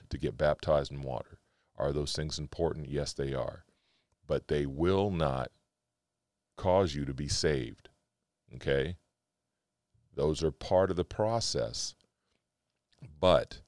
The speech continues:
you can ask Jesus Christ into your life as your Savior and Lord today, right now. And if you end up dying in a couple hours,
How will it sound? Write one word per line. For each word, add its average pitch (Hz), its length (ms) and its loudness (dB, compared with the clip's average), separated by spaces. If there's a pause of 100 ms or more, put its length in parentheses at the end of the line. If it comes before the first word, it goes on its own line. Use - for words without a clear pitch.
(600)
you 80 140 -4
can 82 160 0
ask 78 240 2
Jesus 73 320 -4
Christ 95 340 2
into 73 200 -6
your 64 100 -4
life 65 320 -4
as 65 100 -6
your 65 100 -6
Savior 69 400 -2
and 67 160 -6
Lord 76 440 0 (600)
today, 85 680 4
right 80 340 2
now. 69 480 -4 (840)
And 73 180 0
if 69 220 -2
you 69 120 0
end 107 220 4
up 104 220 6
dying 98 400 4
in 90 60 0
a 76 100 -2
couple 95 340 0
hours, 67 440 2